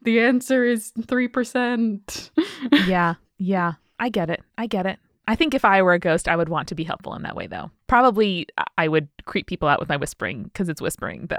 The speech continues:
Speaker 1: Mm-hmm.
Speaker 2: and it would be self-defeating.
Speaker 1: Fair.
Speaker 2: Back to the update.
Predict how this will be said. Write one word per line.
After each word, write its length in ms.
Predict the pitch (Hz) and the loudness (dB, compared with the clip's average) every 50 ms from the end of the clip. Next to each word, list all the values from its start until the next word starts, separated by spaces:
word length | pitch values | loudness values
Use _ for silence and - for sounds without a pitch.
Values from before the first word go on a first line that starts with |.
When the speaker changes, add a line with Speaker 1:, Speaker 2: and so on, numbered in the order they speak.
| - - - | -6 -8 -10
Speaker 1:
Mm-hmm. 140 | - 208 185 | -8 -6 -4
Speaker 2:
and 280 | 160 139 131 135 - - _ _ _ - | -4 -4 -4 -8 -12 -16 _ _ _ -6
it 100 | 165 - | -4 -2
would 160 | - 123 - | -2 -4 -4
be 220 | - 156 139 135 143 | -4 -8 -8 -8 -8
self-defeating. 640 | - - 151 123 - - - - - - - - - _ _ _ _ _ _ _ _ _ _ _ - - - - _ - _ _ _ | -6 -4 -4 -4 -4 -6 -12 -12 -12 -12 -12 -14 -16 _ _ _ _ _ _ _ _ _ _ _ -16 -16 -16 -16 _ -20 _ _ _
Speaker 1:
Fair. 320 | - - - - - - _ _ _ _ _ _ _ _ _ _ _ _ | -10 -4 -2 -2 -2 -4 _ _ _ _ _ _ _ _ _ _ _ _
Speaker 2:
Back 160 | - - 170 - | 2 2 2 2
to 80 | - 185 | -2 -2
the 80 | 151 | -2
update. 240 | 120 - - - - | -2 -2 -4 -8 -14